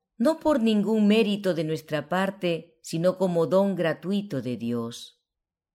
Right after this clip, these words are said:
El enemigo de Dios y del hombre no quiere que esta verdad sea presentada claramente,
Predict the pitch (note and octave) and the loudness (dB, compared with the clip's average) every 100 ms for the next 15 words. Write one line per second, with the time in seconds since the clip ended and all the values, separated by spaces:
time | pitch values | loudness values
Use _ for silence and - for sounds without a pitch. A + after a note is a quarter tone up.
0 | _ _ - A#2+ C3+ E3 F#3 A3 A3 G3+ | _ _ -8 -4 0 2 4 6 6 6
1 | F#3+ F#3+ G#3+ A3 A3 F#3 F#3 F#3 A3 G#3 | 2 4 4 2 0 0 2 4 2 2
2 | G#3 G#3 A#3+ - B3 C#4+ C4 A#3+ G3 G3 | 2 2 0 0 0 4 4 2 2 0
3 | G3 F#3+ E3+ D#3 D#3 F#3 G3 F#3+ _ _ | 0 0 2 0 0 0 -2 -4 _ _
4 | _ _ - F#3+ F#3 F#3 F#3 F3 F3 E3 | _ _ -4 2 2 2 -2 0 -2 -2
5 | - G3+ G3 G3 G3 F#3 E3+ D3 B2 C3 | -2 0 0 -2 -2 -2 -2 -2 0 -2
6 | A#2+ C3 A#2+ | -2 -6 -8